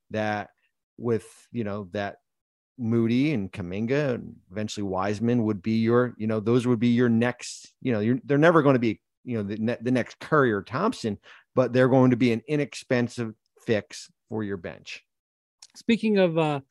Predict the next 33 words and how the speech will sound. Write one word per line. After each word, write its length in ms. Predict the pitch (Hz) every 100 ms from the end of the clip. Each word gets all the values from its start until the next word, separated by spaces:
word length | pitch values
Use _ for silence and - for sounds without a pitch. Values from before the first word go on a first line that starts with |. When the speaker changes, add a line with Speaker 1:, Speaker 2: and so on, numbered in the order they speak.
| _ - - _
Speaker 2:
Curry, 300 | - 196 175
did 140 | 160 151
you 120 | 185
see 320 | - 202 196
this, 260 | 180 143 170
uh, 120 | 151
video 340 | 147 165 170
that 80 | 160
went 240 | 156 151
viral, 560 | 139 156 156 156 160 135 _ 147
uh, 180 | 139
here 260 | 135 147 147
Sunday 340 | - 160 147
night 260 | 147 147 143
of 100 | 131
him 220 | 147 139
making 340 | 147 139 143 135
five 540 | - 147 147 143 - _ _ _ _ _ _
full 180 | - 160
court 260 | 147 170 147
shots 320 | 156 147 -
in 60 | 147
a 60 |
row? 160 | 147 143
Did 100 | 131
you 80 | 131
see 140 | 156
that, 180 | 147 143
Bobby? 280 | 147 147 147
Speaker 1:
I 100 | 117
didn't 240 | 127 113
see 200 | - 110
it. 140 | 101